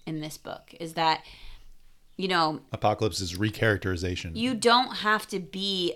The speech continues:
Speaker 1: a destroyer of worlds for no reason. You only have to be a destroyer of worlds if those worlds try to take away from you what you hold dear. But you don't need to go out. And interestingly, in, like,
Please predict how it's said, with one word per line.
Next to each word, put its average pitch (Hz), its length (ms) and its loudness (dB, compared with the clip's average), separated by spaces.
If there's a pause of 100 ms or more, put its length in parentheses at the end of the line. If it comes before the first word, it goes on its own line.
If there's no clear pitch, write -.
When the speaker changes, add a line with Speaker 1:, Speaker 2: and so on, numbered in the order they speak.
Speaker 1:
a 170 60 0
destroyer 180 760 2
of 165 180 2
worlds 165 440 0
for 160 160 -6
no 165 180 -2
reason. 156 560 -6
You 165 140 -6
only 185 300 -2
have 180 240 -4
to 180 80 -10
be 170 120 -2
a 165 60 -2
destroyer 165 560 -2
of 156 120 -4
worlds 156 380 0
if 147 100 -14
those 156 240 -6
worlds 160 380 0
try 156 160 -4
to 151 80 -8
take 160 340 -8
away 156 300 -2
from 156 240 -8
you 151 180 -6
what 151 440 -6
you 151 180 -4
hold 143 380 -8
dear. 131 340 -6
But - 120 -10
you 147 120 -4
don't 156 240 0
need 156 160 -2
to 160 80 -6
go 151 260 -4
out. 110 380 -2 (460)
And 147 500 4 (1400)
interestingly, 175 1000 -2
in, 156 340 -2
like, 156 440 -4